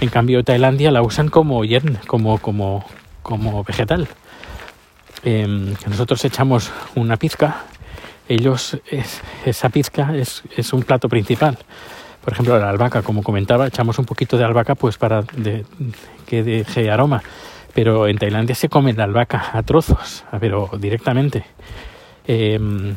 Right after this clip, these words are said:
es muy típico, por ejemplo, eh, ir a un restaurante tailandés en Tailandia y te pides el plato que sea y te dan un, una especie de bol lleno de, de, de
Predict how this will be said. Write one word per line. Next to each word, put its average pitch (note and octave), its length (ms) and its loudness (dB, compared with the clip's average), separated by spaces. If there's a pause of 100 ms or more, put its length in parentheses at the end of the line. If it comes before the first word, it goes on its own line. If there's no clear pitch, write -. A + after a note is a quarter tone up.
(160)
es - 180 -6
muy A#2 160 2
típico, C3+ 560 2 (140)
por A2 120 -4
ejemplo, C3 600 0 (260)
eh, A2+ 180 0
ir A2 140 2
a A#2+ 60 4
un A2+ 60 2
restaurante A2+ 600 2
tailandés G#2 560 -2
en G#2+ 100 0
Tailandia A#2 480 0 (1160)
y A#2 560 4
te A2 120 -2
pides A2+ 300 2
el G#2 120 2
plato A#2+ 260 2
que G#2 100 -4
sea C#3 420 2
y C#3+ 80 0
te A#2+ 160 0
dan A#2+ 320 2 (160)
un, A2+ 400 2 (260)
una A2 100 -4
especie A#2 340 -2
de G#2+ 120 2
bol C#3 300 4 (500)
lleno A#2 380 2
de, A#2+ 240 2
de, G#2 260 -2 (240)
de G2+ 360 -4